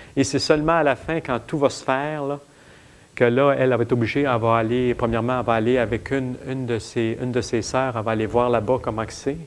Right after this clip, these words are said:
euh, comment que c'est, le, le, le monastère, euh, tout ça, euh, bon, tout le terrain, et cetera. Et puis, euh, c'est seulement qu'à ce, à, quand, à son retour qu'elle va divulguer aux sœurs que là, euh, l'abbé Barrette, l'abbé Barrette, lui, qui s'est,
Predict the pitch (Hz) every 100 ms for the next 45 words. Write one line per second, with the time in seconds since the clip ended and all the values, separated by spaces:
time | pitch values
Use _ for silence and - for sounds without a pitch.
0 | - - - - - - 113 117 110 104
1 | - 190 147 127 123 113 113 113 113 117
2 | 98 - 123 127 131 127 113 113 110 -
3 | - 123 123 123 120 113 107 104 101 107
4 | 107 - 113 - 117 110 120 - - 107
5 | 127 - - - - - - - - -
6 | - 147 147 - 143 139 135 123 - 131
7 | 143 143 143 131 - 127 - 135 127 113
8 | 151 135 117 - 123 117 139 165 170 135
9 | 113 101 - - 127 107 110 107 104 110
10 | 139 110 123 110 117 123 104 123 127 135
11 | - 107 113 123 113 110 120 - _ _
12 | _ 123 117 135 127 117 123 - - -
13 | - - 123 120 123 123 156 160 131 135
14 | - -